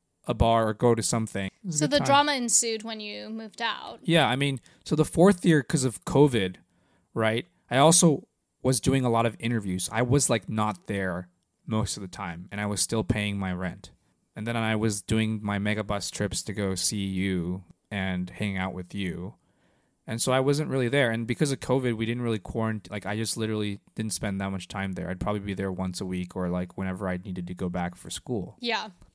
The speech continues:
Speaker 2: You
Speaker 1: It
Speaker 2: were
Speaker 1: was,
Speaker 2: living with me, basically, but you
Speaker 1: basically.
Speaker 2: still had your stuff.
Speaker 1: Yeah.
Speaker 2: Yes.
Speaker 1: And so we, we all, like, left the place after the second year.
Speaker 2: Mm-hmm.
Speaker 1: Um, and we were moving. I had to, like, sell s-, a lot of the furniture and things.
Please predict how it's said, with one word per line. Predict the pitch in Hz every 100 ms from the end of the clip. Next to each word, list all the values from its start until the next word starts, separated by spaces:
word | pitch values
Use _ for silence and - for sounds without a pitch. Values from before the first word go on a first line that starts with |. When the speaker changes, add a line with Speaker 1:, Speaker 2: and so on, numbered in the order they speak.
| _ _ -
Speaker 2:
You | 294
Speaker 1:
It |
Speaker 2:
were | 285
Speaker 1:
was, | 226
Speaker 2:
living | 294 311
with | 247 123
me, | 233 247 226 123 107 _
basically, | - 233 - 107 214
but | -
you | 196
Speaker 1:
basically. | 95
Speaker 2:
still | - 240
had | 226 196
your | 185
stuff. | 208 - 214 - -
Speaker 1:
Yeah. | 180 156 92
Speaker 2:
Yes. | -
Speaker 1:
And | 117 120
so | - 120 113 110 180 _ _ _ -
we, | 104
we | 95 110
all, | 107 110
like, | 104 95 -
left | 110 98 -
the | 87
place | - 95 -
after | 87 - 101 90
the | 90 90
second | - 92 92 87
year. | 90 - 85 214
Speaker 2:
Mm-hmm. | 240 220 214 _ - -
Speaker 1:
Um, | - 160 175 175 _ -
and | 107
we | 110
were | 113
moving. | 117 127 120 110
I | 107
had | 101 117 -
to, |
like, | 107 104 95 - _ _ -
sell | - 117 113
s-, | 104 -
a | 107
lot | 107
of | 107
the | 101
furniture | - 113 107 - 110 104
and | 95 92
things. | 95 92 92 90 -